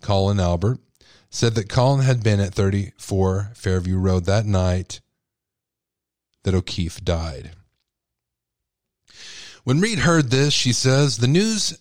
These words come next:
transported her back to a night during the spring of twenty twenty when O'Keefe's home security alarm went off and he bolted out of bed.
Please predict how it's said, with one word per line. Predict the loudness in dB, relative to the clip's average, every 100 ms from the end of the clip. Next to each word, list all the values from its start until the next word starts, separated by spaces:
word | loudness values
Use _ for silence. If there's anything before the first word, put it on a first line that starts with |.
| _ _ -10
transported | -4 -2 -2 -2 0 0 0
her | 0 2
back | 2 2 0
to | -2
a | 2
night | 2 2 2 -2 -10 _ _
during | -2 0 0
the | -2
spring | -2 0 0
of | 0
twenty | 0 0 0
twenty | 2 2 2 0 -4 -16 -18 -8 0
when | 2
O'Keefe's | 2 0 0 2
home | 0
security | 0 -2 2 4
alarm | 4 4 4
went | 4 4
off | 2 0 -6 -20 -20 _ _ _ -2
and | 0 0 -4 _
he | -4 -2
bolted | 2 2 0 0
out | 2 2
of | 0
bed. | 2 2 0